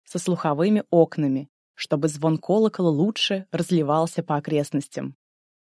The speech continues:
А здесь, в Пыжах, она выполняет ещё и роль входной группы. Лепота! Выходя из калитки на Большую Ордынку, уточните в монастырском киоске, есть ли в наличии свежие пирожки с крыжовником.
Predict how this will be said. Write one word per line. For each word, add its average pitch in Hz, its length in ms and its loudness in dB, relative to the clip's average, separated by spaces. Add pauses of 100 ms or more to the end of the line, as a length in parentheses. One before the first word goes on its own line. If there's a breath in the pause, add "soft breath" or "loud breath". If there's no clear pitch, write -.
(140)
А 151 140 -2
здесь, 170 380 2
в - 100 -20
Пыжах, 214 500 0 (180)
она 170 260 2
выполняет 185 540 0
ещё 160 280 -4
и 143 40 2
роль 156 200 2
входной 156 400 -2
группы. 156 500 0 (380)
Лепота! 165 680 2 (920)
Выходя 175 520 4
из 170 120 0
калитки 185 480 -2
на 175 100 6
Большую 160 420 0
Ордынку, 156 680 -2
уточните 160 720 -4
в 147 40 -8
монастырском 147 680 -2
киоске, 160 580 -2 (300)
есть 143 460 0
ли 208 80 2
в 220 60 4
наличии 220 480 2
свежие 151 480 0
пирожки 185 680 -2
с - 100 -20
крыжовником. 180 920 2